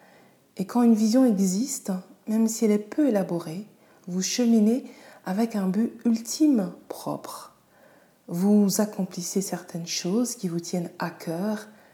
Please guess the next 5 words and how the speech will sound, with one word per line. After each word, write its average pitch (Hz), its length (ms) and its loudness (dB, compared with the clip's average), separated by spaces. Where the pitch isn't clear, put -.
maintenant, 160 580 -4
ici 190 500 -6
et - 80 -6
maintenant. 160 540 -6
Vous 196 340 0